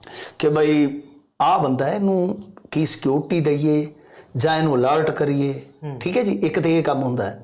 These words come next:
Speaker 2: ਜੀ।
Speaker 1: ਇੱਕ ਤੁਸੀਂ ਜਾਂਦੇ ਹੋ, ਤੁਹਾਨੂੰ ਲੱਗਦਾ ਆ ਕਿ ਯਾਰ ਮੈਂ ਬਹੁਤ ਤਕੜੇ ਚੱਕਰ 'ਚ ਫਸਿਆ ਜਾਂ under threat ਹੈ,
Speaker 2: ਹੂੰ।
Speaker 1: ਉਹ ਥੋੜ੍ਹਾ ਜਿਹਾ ਰਿਵਿਊ ਕਰਦੇ ਆ ਪਰਿਸਥਿਤੀਆਂ ਨੂੰ,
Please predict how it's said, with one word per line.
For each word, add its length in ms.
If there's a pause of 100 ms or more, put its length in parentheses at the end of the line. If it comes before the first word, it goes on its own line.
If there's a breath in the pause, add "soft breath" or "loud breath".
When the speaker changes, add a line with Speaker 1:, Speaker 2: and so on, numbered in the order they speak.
Speaker 2:
ਜੀ। 220 (240 loud breath)
Speaker 1:
ਇੱਕ 200
ਤੁਸੀਂ 500
ਜਾਂਦੇ 260
ਹੋ, 80
ਤੁਹਾਨੂੰ 360
ਲੱਗਦਾ 320
ਆ 200 (460)
ਕਿ 140
ਯਾਰ 220
ਮੈਂ 260
ਬਹੁਤ 420
ਤਕੜੇ 540 (840 loud breath)
ਚੱਕਰ 260
'ਚ 120
ਫਸਿਆ 640
ਜਾਂ 360
under 180
threat 440
ਹੈ, 260
Speaker 2:
ਹੂੰ। 200 (220)
Speaker 1:
ਉਹ 260
ਥੋੜ੍ਹਾ 300
ਜਿਹਾ 140
ਰਿਵਿਊ 420
ਕਰਦੇ 360
ਆ 40
ਪਰਿਸਥਿਤੀਆਂ 680
ਨੂੰ, 260